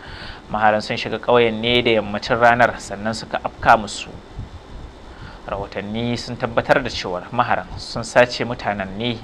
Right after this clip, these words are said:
da dama a yayin da suka kai harin. Babu labarin halin da mutanen da aka sace suke ciki bayan da 'yan bindigan suka ɗauke su.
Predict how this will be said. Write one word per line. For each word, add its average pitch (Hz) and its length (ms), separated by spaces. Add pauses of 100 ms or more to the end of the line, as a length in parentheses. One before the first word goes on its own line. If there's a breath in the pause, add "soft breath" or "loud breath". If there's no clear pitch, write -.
da 98 60
dama 90 520
a 107 100
yayin 107 320
da 110 220
suka - 180
kai 98 160
harin. 92 260 (1400 loud breath)
Babu 254 220
labarin 185 480
halin 160 360
da 123 140
mutanen 151 600
da 101 140
aka 170 160
sace 165 360
suke - 240
ciki - 240 (280)
bayan 127 340
da 117 180
'yan 135 160
bindigan 147 340
suka - 200
ɗauke 87 320
su. - 180